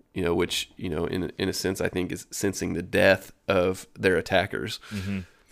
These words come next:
Speaker 1: Yeah,
Speaker 2: Yeah.
Speaker 1: what's, what's your kinda take on that?
Speaker 2: Yeah, I think it comes in, and Frodo,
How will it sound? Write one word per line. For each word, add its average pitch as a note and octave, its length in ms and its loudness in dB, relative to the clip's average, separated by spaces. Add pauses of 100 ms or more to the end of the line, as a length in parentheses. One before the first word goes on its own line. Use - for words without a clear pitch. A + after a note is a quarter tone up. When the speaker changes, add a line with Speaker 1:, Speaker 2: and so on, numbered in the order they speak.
(160)
Speaker 1:
Yeah, G2+ 100 0
Speaker 2:
Yeah. - 0 -
Speaker 1:
what's, G2+ 340 2
what's G#2+ 240 0
your F#2 80 -2
kinda F#2+ 240 -2
take - 260 -4
on F#2+ 140 -4
that? - 200 -4 (120)
Speaker 2:
Yeah, C3+ 300 8
I B2+ 100 4
think D3 240 -2
it A2 120 0
comes B2+ 280 2
in, G#2 180 0
and G2+ 160 0
Frodo, A#2 440 4